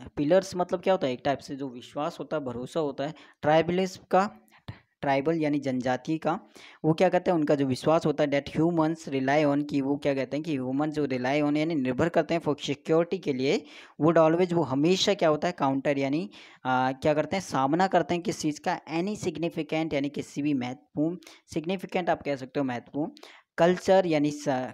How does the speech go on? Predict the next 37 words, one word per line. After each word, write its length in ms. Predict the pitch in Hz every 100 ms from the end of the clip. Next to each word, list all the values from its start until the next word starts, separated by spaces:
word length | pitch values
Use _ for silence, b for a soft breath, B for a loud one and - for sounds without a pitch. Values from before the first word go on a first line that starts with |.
| -
कल्चर 380 | 147 147 180 175
का 260 | - 160
और 360 | 170 131 156 180
सोशल 440 | - 160 151 190
चेंज, 260 | 175 151 131
जो 120 | 127
चेंजेस 600 | 131 _ 143 147 156 170
होते 180 | 156 147
हैं 100 | 147
कैसे 260 | 143 139 190
सोशल। 480 | - 139 131 127 113 B B B B
अब 140 | 156 180
यहाँ 120 | 190
पे 120 | 208
आप 140 | 208 202
मीनिंग 340 | 156 160 196 190 -
ज़्यादा 220 | 151 143
इंपॉर्टेंट 520 | 170 - 139 156 160
यहाँ 120 | 151 135
पे 100 | 127
देखिए, 260 | 127 131
मीनिंग 280 | 127 139 156
आप 160 | 151 143
निकालोगे 420 | 135 143 156 180
तो 120 | 170
वैसा 260 | 131 127 156
कोई 180 | 160 143
गति 360 | 139 143 151
नहीं 100 | 151
है, 100 | 165 B B B -
but 140 | 143 180
आप 180 | 180 180
यहाँ 100 | 170
पे 120 | 185
देखोगे 460 | 147 147 175 170 165
थोड़ा 180 | 151 156
सा 160 | 175